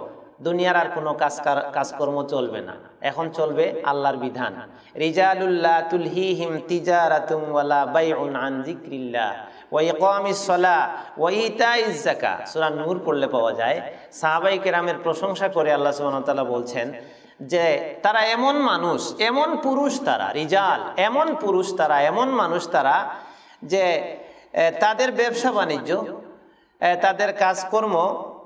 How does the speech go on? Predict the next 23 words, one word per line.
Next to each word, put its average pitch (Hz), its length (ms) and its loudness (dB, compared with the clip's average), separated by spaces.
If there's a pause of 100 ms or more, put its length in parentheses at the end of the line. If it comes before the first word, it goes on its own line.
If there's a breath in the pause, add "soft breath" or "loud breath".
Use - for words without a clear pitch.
(240)
এগুলো 247 340 2
তাদেরকে 233 500 2
কি 233 180 -6
করতে 240 300 0
পারতো 226 300 0
না, 165 160 2
বিরত 208 380 2
রাখতে 262 360 2
পারতো 208 340 0
না 190 180 4
আনিস 220 320 0
সালাহ, 214 360 2
সালাত 151 440 -2
থেকে, - 220 -14 (380)
ইক-, 196 220 -6
এ, 160 400 4
ওয়া 175 120 4
ইতাইজ 208 600 0
যাকাত, 180 640 2 (260)
আ, 175 220 4
এবং 175 200 2
যাকাত 190 380 2 (100)
থেকে, 110 280 -8